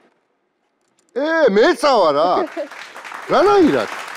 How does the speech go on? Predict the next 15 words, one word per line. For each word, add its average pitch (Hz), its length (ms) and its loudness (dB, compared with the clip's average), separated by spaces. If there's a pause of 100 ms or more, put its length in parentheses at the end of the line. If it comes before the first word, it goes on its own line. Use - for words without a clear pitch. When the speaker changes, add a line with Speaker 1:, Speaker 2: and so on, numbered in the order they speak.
(2500)
Speaker 1:
პატარების 285 640 2
დიდი 277 280 -2
შოუ. 175 300 0 (760)
დუტა 226 420 0 (180)
და 302 200 0
იმედი. 202 480 -2 (1800)
Speaker 2:
ეს 285 200 -2
არის 320 300 0
სიმინდის 285 480 -2
ფქვილზე 277 360 -8
დამზადებული 247 880 -2
ვაფლი, 220 600 -6
რომელიც 233 400 -4
გამოიყენება 226 680 -6
საკონდიტროდ. 202 800 -14